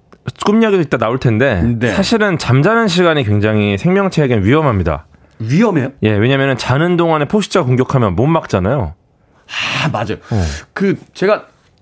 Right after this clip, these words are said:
Speaker 2: 어떤 분이 이제 강아지나 고양이 키우시는
Speaker 1: 음.
Speaker 2: 분들 봤는데 이 흥미로운 게 눈꺼풀 위에 이렇게 까만 턴인데 하얀 점들이 두 개가 있어요. 그래서 "신기하네"라고 했더니 저게 진화론적으로
Speaker 1: 어.
Speaker 2: 눈을 감고 있어도 멀리서 보면 눈을 뜬 것처럼 보인대요.
Speaker 1: 어, 그럴 수 있죠.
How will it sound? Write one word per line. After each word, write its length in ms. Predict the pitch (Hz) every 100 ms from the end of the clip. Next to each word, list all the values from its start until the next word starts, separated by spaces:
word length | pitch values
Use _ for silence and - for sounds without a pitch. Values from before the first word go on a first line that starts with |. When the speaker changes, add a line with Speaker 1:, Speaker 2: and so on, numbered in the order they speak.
| _
Speaker 2:
어떤 280 | 147 208 202
분이 140 | 208
이제 100 | 143
강아지나 520 | 139 123 151 185 208 -
고양이 420 | 104 196 240 196
키우시는 400 | - 180 160 165
Speaker 1:
음. 40 |
Speaker 2:
분들 180 | - 120
봤는데 320 | 90 85 90 143
이 140 | 190
흥미로운 600 | 165 - - 294 294 185
게 100 | 208
눈꺼풀 520 | 127 233 302 - 277
위에 80 | 202
이렇게 260 | 196 208 - _ _ - - - -
까만 280 | 247 302 285
턴인데 220 | 233 233
하얀 320 | - 302 339
점들이 380 | 302 180 190 208
두 160 | 151 156
개가 320 | 156 143 143
있어요. 240 | 123 151
그래서 240 | 151 156 151 - - - - _ _ _ _ _
"신기하네"라고 680 | - - 180 127 123 170 117
했더니 180 | 101 127
저게 380 | 117 135 131 - _ _
진화론적으로 1080 | - 147 180 214 214 185 131 98 131 135 113
Speaker 1:
어. 280 | 113 95 82
Speaker 2:
눈을 300 | 170 294 311
감고 420 | 139 175 - 202
있어도 240 | 185 190 208
멀리서 380 | 113 143 180 170
보면 220 | 196 147
눈을 240 | 143 220
뜬 120 | - 277
것처럼 340 | - - 185
보인대요. 280 | 123 90 147
Speaker 1:
어, 220 | 127 139
그럴 160 | 139 143
수 120 | 117
있죠. 300 | 92 92 82